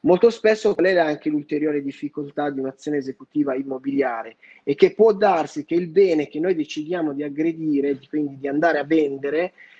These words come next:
è già gravato da che cosa? Da un'ipoteca, perché magari il debitore a suo tempo, quando l'ha acquistato, ha fatto un mutuo, un mutuo di tipo ipotecario,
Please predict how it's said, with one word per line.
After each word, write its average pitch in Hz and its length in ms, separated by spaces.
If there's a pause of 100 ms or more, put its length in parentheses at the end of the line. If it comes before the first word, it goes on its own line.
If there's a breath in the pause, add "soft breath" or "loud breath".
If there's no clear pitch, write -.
(180 soft breath)
è 170 160
già 175 240
gravato 202 680
da 170 120
che 160 140
cosa? 123 580
Da 165 480
un'ipoteca, 185 1080
perché 156 560 (340)
magari 156 320
il 143 80
debitore 160 480
a 143 40
suo 151 180
tempo, 139 520
quando 143 300
l'ha 147 80
acquistato, 143 800 (260 soft breath)
ha 127 100
fatto 156 380
un 208 140
mutuo, 190 580
un 147 60
mutuo 160 320
di 143 100
tipo 156 220
ipotecario, 175 840